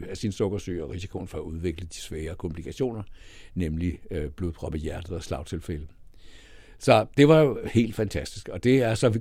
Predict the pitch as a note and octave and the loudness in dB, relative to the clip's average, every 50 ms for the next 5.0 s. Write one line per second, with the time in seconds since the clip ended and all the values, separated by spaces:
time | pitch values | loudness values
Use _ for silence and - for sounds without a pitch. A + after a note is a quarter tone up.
0 | - - - - A#2+ A2+ B2+ - - B2 A2 G#2 E2 F2 F2+ F2 G2 F2 - F2+ | -2 0 4 4 4 4 4 2 2 2 2 2 2 -2 -4 -4 -2 -2 -2 -2
1 | D#2+ - - D2+ C2+ D2+ D#2 - - F#2 F2 F2+ F#2+ E2 - F#2+ F#2 F#2 G2 G#2 | -2 -4 -4 -6 -6 -6 -6 -4 -4 -4 -2 -4 -4 -4 0 0 0 0 0 -2
2 | - F2+ G2 G2 - A#2+ A#2 A#2+ G2+ F#2+ E2+ D2 C2+ - - - - - - - | -2 -2 0 0 2 0 0 0 -2 -6 -8 -10 -10 -10 -12 -16 -20 -20 -20 -12
3 | - - G2 E2+ D2+ - E2+ F#2 G#2 G2+ A#2+ F#2+ E2 F2 F#2+ F#2 - - F#2+ E2 | -6 -4 -4 -4 -2 -2 -2 -2 0 0 0 0 0 0 0 0 0 -2 -4 -4
4 | E2+ D#2+ - - F2 F2 F#2 F#2+ - F#2 E2+ - E2 E2+ E2+ D#2+ - - - F2 | -6 -6 -6 -4 -4 -4 -6 -6 -6 -6 -6 -6 -4 -4 -4 -4 -4 -4 -6 -6